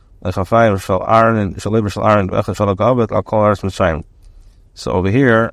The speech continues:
there was Moshe's single handful held his own double handful, and those of Aaron. And another miracle was that the dust went over the entire land of Mitzrayim.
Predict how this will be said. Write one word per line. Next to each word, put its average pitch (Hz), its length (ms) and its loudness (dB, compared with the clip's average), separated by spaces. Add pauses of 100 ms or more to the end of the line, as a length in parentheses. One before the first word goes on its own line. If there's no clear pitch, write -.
(160)
there 92 260 0
was 90 500 -2 (1400)
Moshe's 113 480 2
single 117 300 0
handful 104 400 -2
held 101 360 -2 (180)
his 92 140 -10
own 120 280 0
double 98 300 0
handful, 95 560 -2 (420)
and 95 140 -6
those 113 200 2
of 95 100 -4
Aaron. 104 300 4
And 98 160 2
another 113 220 2
miracle 117 360 -2
was 104 140 0
that 95 220 -2
the - 100 -10
dust - 360 0
went 107 240 0
over 107 220 -2
the 101 60 -2
entire 98 260 2
land 92 200 2
of 87 80 -2
Mitzrayim. 82 380 -4